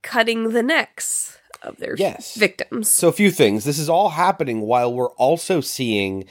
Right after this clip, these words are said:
Speaker 2: some similar rage in a chimp or a monkey. I don't, I don't know. Don't ask me. <laughs>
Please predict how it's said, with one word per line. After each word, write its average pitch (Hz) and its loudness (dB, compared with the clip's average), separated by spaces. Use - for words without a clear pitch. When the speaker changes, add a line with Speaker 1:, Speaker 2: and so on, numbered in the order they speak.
Speaker 2:
some 123 -6
similar 185 4
rage 104 -2
in 107 2
a 101 -2
chimp - 0
or 113 6
a 110 2
monkey. 101 0
I 110 2
don't, 117 0
I 160 2
don't 165 2
know. 95 0
Don't 147 2
ask 117 -2
me. 85 -10
<laughs> - -16